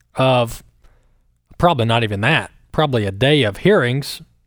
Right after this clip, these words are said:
from both sides. You got the Democrats, they send their, send their, um, their spokesperson, if you will, or their manager.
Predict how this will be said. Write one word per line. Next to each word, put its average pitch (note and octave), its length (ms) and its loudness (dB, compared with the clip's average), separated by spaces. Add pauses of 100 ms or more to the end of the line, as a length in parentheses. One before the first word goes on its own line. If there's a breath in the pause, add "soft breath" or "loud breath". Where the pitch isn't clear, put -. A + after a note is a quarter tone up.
(440)
from B2 520 -2 (140)
both C3+ 240 4
sides. B2+ 520 2
You C3 60 -8
got B2+ 120 0
the A#2+ 80 -10
Democrats, B2+ 560 -2
they B2 160 -4
send B2+ 240 -4
their, A#2+ 240 -4
send A#2+ 400 -2
their, A#2 300 2 (680 soft breath)
um, G#2+ 540 -2 (580)
their C3 200 0
spokesperson, B2 920 -4
if A2 140 -6
you A2 100 -2
will, A2+ 240 -2
or A2 120 -2
their G2+ 140 -4
manager. G#2+ 680 -2